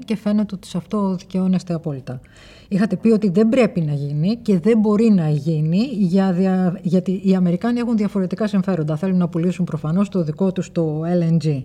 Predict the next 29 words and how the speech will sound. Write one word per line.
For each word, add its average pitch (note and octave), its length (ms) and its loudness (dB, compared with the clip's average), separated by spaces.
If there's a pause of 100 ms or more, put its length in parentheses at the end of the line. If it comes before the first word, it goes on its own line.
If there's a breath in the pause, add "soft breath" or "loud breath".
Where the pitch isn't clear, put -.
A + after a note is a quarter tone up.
(480 loud breath)
Συμμερίζεστε F#3+ 880 4
την E3 180 0
άποψη D#3+ 340 -2
ότι D#3 120 -4
αυτός D#3+ 400 -4
ο D#3+ 80 -2
αγωγός D3 580 -4
δημιουργεί D#3 720 2
εντάσεις D3 540 -4
με D3 140 -2
την D3 140 -6
Τουρκία; D3+ 500 -2 (340 loud breath)
Και F#3+ 100 2
θέλω A#3+ 240 -2
να B3 120 -2
μου G#3 100 2
πείτε A3 180 -4
και A#3 120 -4
την G3 140 0
άποψή A3+ 320 -4
σας A#3 200 -4
για G3 160 -2
την F3+ 220 2
ηλεκτρική E3+ 640 -2
διασύνδεση. C#3+ 800 -8
Τι A#3+ 140 -2
λέτε A3+ 300 -2
γι' G3 120 0
αυτό, F3 320 -2